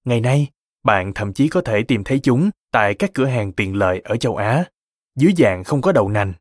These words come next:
thay thế súp miso bằng gừng ngâm hoặc những quả mơ chua. Nguyên liệu gồm có hai chén cơm sushi, bốn cốc nước,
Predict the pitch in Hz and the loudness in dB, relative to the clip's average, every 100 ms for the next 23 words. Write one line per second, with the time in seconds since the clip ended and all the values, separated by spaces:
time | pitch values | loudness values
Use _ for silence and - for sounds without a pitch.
0 | _ _ _ _ - 123 113 113 156 226 | _ _ _ _ -2 0 2 0 0 -2
1 | - 127 - 117 113 104 - 117 110 117 | 0 0 2 2 0 -2 -2 -2 2 0
2 | 104 123 143 127 _ _ _ - 127 127 | 2 0 0 -2 _ _ _ -6 -4 -2
3 | 107 120 95 92 139 127 - 120 110 - | -2 0 -2 0 0 0 2 0 0 -4
4 | _ _ _ _ _ _ _ _ _ _ | _ _ _ _ _ _ _ _ _ _
5 | _ _ _ _ _ _ _ _ _ _ | _ _ _ _ _ _ _ _ _ _
6 | 139 165 151 110 95 104 104 85 101 113 | 2 4 4 2 2 0 0 2 2 2
7 | 175 _ _ _ _ _ _ _ - 151 | -2 _ _ _ _ _ _ _ -2 0
8 | 131 156 180 147 123 - 123 - 120 107 | 2 0 2 2 2 0 2 2 0 0
9 | _ _ _ _ _ _ 135 123 170 - | _ _ _ _ _ _ 2 2 4 0
10 | - 170 | 2 4